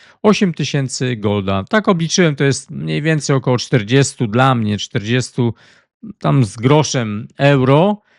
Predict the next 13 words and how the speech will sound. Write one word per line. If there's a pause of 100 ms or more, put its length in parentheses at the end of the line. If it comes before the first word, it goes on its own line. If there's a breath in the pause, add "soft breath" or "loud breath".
(640)
Tak
więc
wiecie
co, (160)
już
nie
będę
się
nawet
nabierał (360)
prowadząc
ten
kanał.